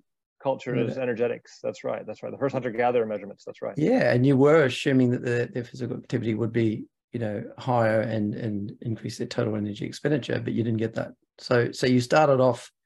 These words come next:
Speaker 2: probably where I'm at now, <laughs> to be honest, which is like,
Speaker 1: Yeah.
Speaker 2: "What the hell?" Yeah, yeah.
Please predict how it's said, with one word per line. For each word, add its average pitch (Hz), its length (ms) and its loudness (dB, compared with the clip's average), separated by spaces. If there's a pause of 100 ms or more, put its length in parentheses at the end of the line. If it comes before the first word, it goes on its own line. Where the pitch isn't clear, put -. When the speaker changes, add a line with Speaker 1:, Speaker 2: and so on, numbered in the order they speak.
(460)
Speaker 2:
probably 123 440 2 (140)
where 120 240 2
I'm 120 160 2
at 117 160 -4
now, 120 360 -4
<laughs> - 40 -20
to - 120 -16
be - 120 -12
honest, - 360 -8 (460)
which - 180 -4
is 131 140 -4
like, 123 180 0
Speaker 1:
Yeah. - 40 -12
Speaker 2:
"What 185 160 0
the 143 100 -6
hell?" 180 260 -4 (440)
Yeah, 113 220 0
yeah. 107 220 -6